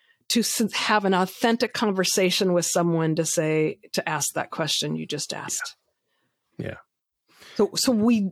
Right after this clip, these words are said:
Speaker 1: we need to find a way to, again, this is all part of that, the communication and having it landing. We,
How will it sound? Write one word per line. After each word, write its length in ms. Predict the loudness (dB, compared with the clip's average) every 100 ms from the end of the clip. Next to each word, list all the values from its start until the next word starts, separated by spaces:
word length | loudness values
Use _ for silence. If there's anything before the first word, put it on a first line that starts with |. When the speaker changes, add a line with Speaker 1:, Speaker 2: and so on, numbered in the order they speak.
| 0
Speaker 1:
we 180 | 2
need 320 | 4 4 4 2
to 60 |
find 380 | 0 2 4 4
a 60 | 2
way 520 | 2 2 4 2 0 -8 -20 -20 _ _ _ 0
to, 460 | 2 4 4 2 0
again, 200 | 2 2
this 140 | 2
is 120 | 2
all 240 | 2 2 0
part 360 | 0 2 4
of 380 | 4 2 0 0
that, 320 | 0 0 -2 _ _ _ _ _ _ _ -16 -4
the 60 | -2
communication 760 | 2 2 2 2 2 2 2
and 120 | 2 2
having 340 | 2 4 2
it 80 | 4
landing. 600 | 4 4 4 2 0 0
We, 240 | 0 0